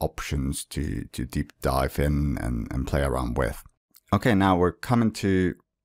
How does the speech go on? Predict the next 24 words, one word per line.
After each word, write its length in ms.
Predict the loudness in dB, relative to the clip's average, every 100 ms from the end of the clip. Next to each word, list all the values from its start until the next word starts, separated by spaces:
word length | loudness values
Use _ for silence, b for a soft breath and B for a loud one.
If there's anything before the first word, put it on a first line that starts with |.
| _
Red 220 | 2 2 2
Studio. 560 | 0 4 6 4 2 -4 _ _ _ B B B 2
And 120 | 6
what 160 | 6
we 80 | 6
need 200 | 4 4
to 100 | 0
do 240 | 4 6 6
is 100 | 2
to 140 | -6
clone 800 | -4 4 4 6 6 6 4 0 -8
that, 540 | -8 4 6 8 6 2
um, 480 | 2 4 4 2 0
repository 840 | -2 0 0 0 -4 -2 0 0 -4 -10 _ -4
I 60 |
was 160 | -2 0
talking 240 | 0 0
about 320 | 2 4 2 0
before. 460 | -2 2 2 0 -6 B B B B B B -4
I 100 | 0
have 240 | 2 0
another 540 | 0 0 2 4 2 0 _ _ -20 -16
tab 440 | -12 -2 0 0 -4
here 500 | -2 2 4 2